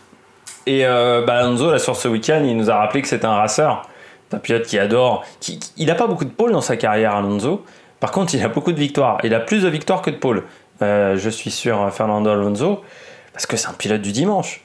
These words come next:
Pourtant, il ne s'appelle pas Baptiste, mais Fernando. Euh, il n'est pas, euh, roux et, et chauve. Euh, il est brun et, et petit. Euh, mais, euh, du côté de, de Alonso,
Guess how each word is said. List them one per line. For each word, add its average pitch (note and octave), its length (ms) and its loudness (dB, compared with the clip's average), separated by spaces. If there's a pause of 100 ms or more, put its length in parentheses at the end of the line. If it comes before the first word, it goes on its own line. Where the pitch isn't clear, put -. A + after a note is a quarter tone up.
(100)
Pourtant, - 200 -4
il G#2+ 80 0
ne F#2+ 60 0
s'appelle F#2+ 300 -2
pas G#2 120 0
Baptiste, C3 500 -2 (100)
mais G2+ 60 -2
Fernando. C3+ 480 -2 (500)
Euh, G2+ 920 4
il G#2 240 0
n'est G2+ 80 2
pas, A2 360 2
euh, F#2+ 180 2
roux A2+ 340 2
et, G2 300 0
et G#2 40 0
chauve. F3 440 2 (440)
Euh, G#2 920 2 (120)
il A2+ 160 2
est A2+ 60 2
brun C#3+ 420 0
et, G#2 640 0
et G#2+ 60 -2
petit. G#3 420 -2 (400)
Euh, C3 640 4
mais, C#3+ 520 2
euh, C#3 320 4
du C3+ 160 -2
côté D#3+ 240 2
de, C#3 260 2
de C3 100 0
Alonso, D3 600 0